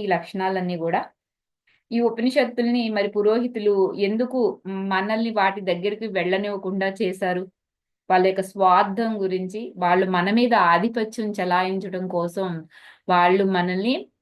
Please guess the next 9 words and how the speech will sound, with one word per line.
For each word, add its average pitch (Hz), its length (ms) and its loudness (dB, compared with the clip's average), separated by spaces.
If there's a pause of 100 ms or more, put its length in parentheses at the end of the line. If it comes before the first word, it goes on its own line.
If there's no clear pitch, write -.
(120)
మిస్‌గైడ్ 240 600 2
చేసి, 190 480 0
మిస్‌లీడ్ 196 640 -6
చేసి, 196 340 -2 (480)
మనల్ని 190 300 0
సరైన 214 460 0
మార్గంలో 196 540 0
వెళ్ళనివ్వకుండా 175 1080 -4
మనల్ని 190 640 -4